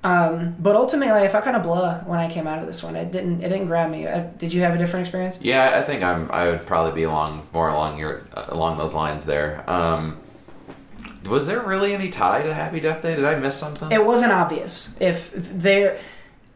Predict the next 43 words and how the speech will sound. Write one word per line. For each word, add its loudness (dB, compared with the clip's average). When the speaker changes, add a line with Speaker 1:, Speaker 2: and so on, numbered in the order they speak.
Speaker 1:
I, 4
I 8
don't 6
wanna 4
give 2
too 2
much 4
away, 4
but 0
there, 6
there 6
were 6
some 2
thi-, 0
there 4
was 4
enough 2
lingering -2
things -4
that 0
you -2
could -4
maybe -2
make, -2
make -2
some -2
connections. -4
Um, 0
then -12
that -6
is -2
left -6
at -10
the -8
end. -10
So 2
Speaker 2:
Yeah. 0
Speaker 1:
maybe -2
that -4
makes -10
its -12
way. -12
So 4